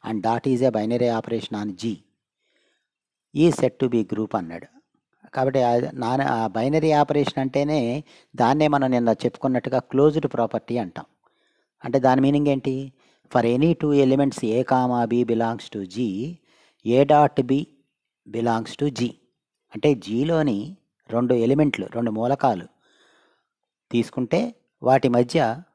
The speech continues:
ఆ బైనరీ ఆపరేషన్, డాట్ అయితే డాట్, ప్లస్ అయితే ప్లస్, స్టార్ అయితే స్టార్, సర్కిల్ అంటే ఒక ఆపరేషన్ అనుకుంటే అది ఏ ఆపరేషన్ అయితే ఆపరేషన్ ఆ రెండు మూలకాల మధ్యలో ఆపరేట్ చేస్తే ఆ వచ్చే కొత్త ఎలిమెంట్,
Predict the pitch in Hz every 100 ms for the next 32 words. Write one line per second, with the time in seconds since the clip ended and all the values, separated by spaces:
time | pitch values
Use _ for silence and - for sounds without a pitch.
0 | - 117 110 113 139 156 151 135 127 127
1 | - 104 85 95 120 123 131 120 127 113
2 | 120 123 180 - _ _ - 107 107 -
3 | 127 131 120 131 127 - 185 190 _ _
4 | _ _ - - 117 117 131 139 127 127
5 | - - 113 127 165 190 _ _ - -
6 | 123 - 151 135 127 135 123 117 120 113
7 | 123 120 - 110 107 113 110 196 - _
8 | _ _ _ - 151 139 120 131 160 156
9 | 156 135 147 160 170 135 - 135 - 139
10 | 120 120 131 127 123 131 120 117 107 120
11 | 110 - _ _ _ _ _ 107 117 127
12 | 127 - 110 - 127 98 110 _ _ -
13 | 113 104 117 - 165 127 120 - _ _
14 | _ 135 123 - 151 113 98 87 -